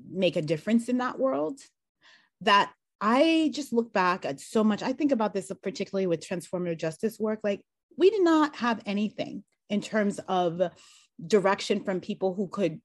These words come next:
help us directly. Like, literally, we were, like, making it up with our peers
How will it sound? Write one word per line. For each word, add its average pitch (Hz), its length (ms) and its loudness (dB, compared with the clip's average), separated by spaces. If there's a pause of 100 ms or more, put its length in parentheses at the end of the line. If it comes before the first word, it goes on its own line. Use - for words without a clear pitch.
(120)
help 214 280 0
us 381 240 0
directly. 359 720 2
Like, 226 180 2
literally, 285 720 2
we 262 160 6
were, 269 160 6
like, 233 220 4 (280)
making 233 380 4
it 220 160 -2
up 202 200 -6
with 208 160 -6
our 190 140 -6
peers 277 640 -2